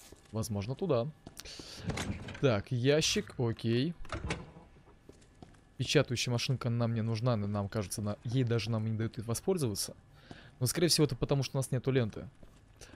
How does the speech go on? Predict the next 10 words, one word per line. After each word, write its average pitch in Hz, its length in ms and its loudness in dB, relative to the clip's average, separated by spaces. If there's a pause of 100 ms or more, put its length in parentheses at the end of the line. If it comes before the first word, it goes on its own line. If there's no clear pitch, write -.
(400)
Окей, 107 580 2
блин, 107 500 4
вообще. 107 720 2 (680)
О! 165 340 12 (440)
<laughs> 180 280 8 (400)
Это 120 220 2
как 131 160 4
в - 60 2
седьмом 151 360 6
Резиденте-то, 117 720 0